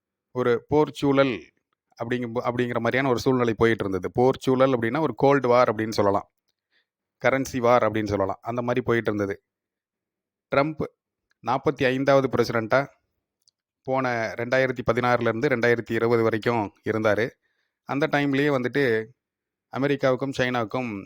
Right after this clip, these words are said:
முட்டிக்கிச்சு. அது ஒரு கோல்டு வாராவே போயிட்டு இருந்தது.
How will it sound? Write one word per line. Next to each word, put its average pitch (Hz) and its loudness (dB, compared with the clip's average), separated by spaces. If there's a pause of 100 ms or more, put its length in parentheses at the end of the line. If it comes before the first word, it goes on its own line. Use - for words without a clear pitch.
(320)
முட்டிக்கிச்சு. 107 -4 (840)
அது 113 -6
ஒரு 113 -2
கோல்டு 139 0
வாராவே 123 2
போயிட்டு 120 -2
இருந்தது. 110 -6